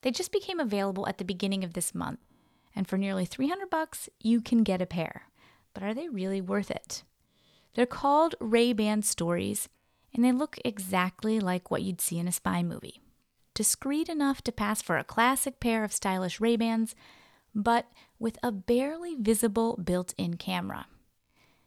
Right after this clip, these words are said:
And that might be the most promising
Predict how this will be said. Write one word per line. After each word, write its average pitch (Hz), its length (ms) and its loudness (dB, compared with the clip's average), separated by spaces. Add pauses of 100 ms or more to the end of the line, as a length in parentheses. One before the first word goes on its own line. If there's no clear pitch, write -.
(460)
And 202 140 -2
that 294 220 -4
might 359 220 -8
be 262 260 0
the 247 120 0
most 233 340 0
promising 269 680 0